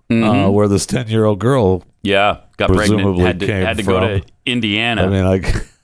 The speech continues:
Speaker 1: Mm-hmm. All the way to Indiana from Ohio.
Speaker 2: Right. Um, twenty-five state senators have been sent poop in the mail.
Speaker 1: Oh,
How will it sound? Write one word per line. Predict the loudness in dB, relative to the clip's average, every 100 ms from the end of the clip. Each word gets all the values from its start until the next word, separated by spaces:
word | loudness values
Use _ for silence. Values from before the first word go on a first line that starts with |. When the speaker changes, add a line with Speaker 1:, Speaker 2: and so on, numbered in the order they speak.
| -4
Speaker 1:
Mm-hmm. | -2 -2 -2 -2 -2 -4 -8 -14 -10 -10 -8 -2
All | 0 0
the | 0
way | 0
to | 0
Indiana | 0 0 0 0 -2
from | -2 -2
Ohio. | 0 0 0 0
Speaker 2:
Right. | 0 0 0 -2 -10 _ _ _ _ -6
Um, | -2 0 0 -2 -8 _ -18 -18 _ -4
twenty-five | -4 0 -2 0 0 0 -2 0 2 2 2 0 -4 -14 _ _ _ _ _ _ _ -8
state | -4 -2 0 0 -2 _ -4
senators | 0 0 0 0 -2 -2 -6 -12 _ _ _ _ _ _ _ _ -12
have | -2 0 0 0
been | 0 0
sent | -2 -2 0 -2 -4 -8 _ _ _ _ _ _ _ _ _ _ _
poop | 0 2 0 -4 -16 _ -6
in | -4
the | -2
mail. | -4 -6 -10 _ _ _ _ _ _ -20 -20 _
Speaker 1:
Oh, | -2 -2 -2